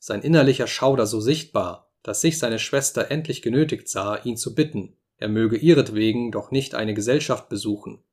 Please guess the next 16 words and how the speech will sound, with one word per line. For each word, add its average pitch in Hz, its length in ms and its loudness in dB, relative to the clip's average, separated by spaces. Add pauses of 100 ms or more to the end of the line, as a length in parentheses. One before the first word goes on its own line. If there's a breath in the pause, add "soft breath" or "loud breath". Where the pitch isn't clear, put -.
(180)
welche - 260 -4
einen 104 200 -2
so 117 160 -2
unangenehmen 120 600 2
Eindruck 110 460 -2
auf 104 200 -8
ihn 117 200 -6
zu 120 140 -4
machen 107 260 -2
scheine. 92 480 -4 (640)
Da 113 120 2
jedoch 117 340 4
alle 139 200 2
Vorstellungen 135 580 2
fruchtlos 147 600 0
waren, 101 480 0